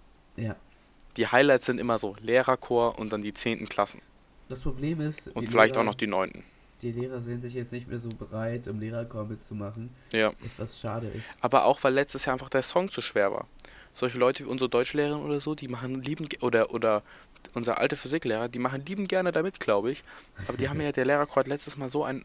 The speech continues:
Speaker 2: so einen schwierigen Song gesungen, so einen hohen Song. Das kannst du als Nicht-Musiklehrer, als
Speaker 1: Stimmt, da haben jetzt
Speaker 2: Nicht-Musikant
Speaker 1: auch viele ehemaligen mitgemacht. Und
Speaker 2: Eben,
Speaker 1: deswegen ist
Speaker 2: da kannst du
Speaker 1: Berlin
Speaker 2: als
Speaker 1: vom, ähm, Lehrerchor ein bisschen, naja.
Speaker 2: Ja, du, du kannst als Nicht-Musikant, konntest du da nicht mitsingen.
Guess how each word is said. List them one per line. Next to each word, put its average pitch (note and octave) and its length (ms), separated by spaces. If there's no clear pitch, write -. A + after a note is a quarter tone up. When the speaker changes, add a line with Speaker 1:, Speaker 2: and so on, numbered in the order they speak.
Speaker 2:
so - 140
einen A#2+ 120
schwierigen D#3+ 540
Song F#3+ 300
gesungen, A#2 240
so B2 80
einen A2 120
hohen D#3 360
Song. A#2 360
Das - 220
kannst - 260
du B2+ 60
als A2+ 220
Nicht-Musiklehrer, D3 720
als - 140
Speaker 1:
Stimmt, D#3+ 440
da B2 80
haben C#3+ 120
jetzt C3+ 80
Speaker 2:
Nicht-Musikant C3+ 480
Speaker 1:
auch - 40
viele C#3 140
ehemaligen A#2 420
mitgemacht. G#2 600
Und A2 100
Speaker 2:
Eben, D#3 200
Speaker 1:
deswegen A2+ 180
ist B2 100
Speaker 2:
da B2 80
kannst - 300
du A2+ 60
Speaker 1:
Berlin A2+ 60
Speaker 2:
als C3 100
Speaker 1:
vom, B2+ 220
ähm, A2 200
Lehrerchor A2+ 720
ein G#2+ 100
bisschen, G#2+ 420
naja. G#2+ 180
Speaker 2:
Ja, G#2+ 200
du, - 80
du C3 160
kannst D#3 360
als C3+ 160
Nicht-Musikant, D#3+ 720
konntest E3+ 360
du - 60
da A2+ 60
nicht C#3 180
mitsingen. - 400